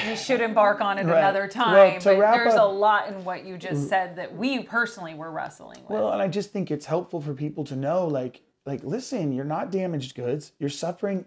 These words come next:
Speaker 2: isn't anti-Christ in nature. It's not anti-God. It's not anti your marriage. It's not anti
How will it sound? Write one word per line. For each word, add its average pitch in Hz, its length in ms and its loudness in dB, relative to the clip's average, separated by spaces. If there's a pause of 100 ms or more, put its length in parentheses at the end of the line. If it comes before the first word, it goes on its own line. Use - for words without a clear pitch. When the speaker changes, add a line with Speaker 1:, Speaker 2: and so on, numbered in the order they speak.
(120)
Speaker 2:
isn't 175 440 -4 (680)
anti-Christ 143 880 -4
in 131 180 -4
nature. 117 340 -4
It's 175 160 -10
not - 180 -6
anti-God. 123 600 -4
It's 151 80 -10
not 123 140 -8
anti 123 400 -6
your 117 240 -8
marriage. 127 440 -4
It's 127 120 -14
not 123 120 -4
anti 117 420 -4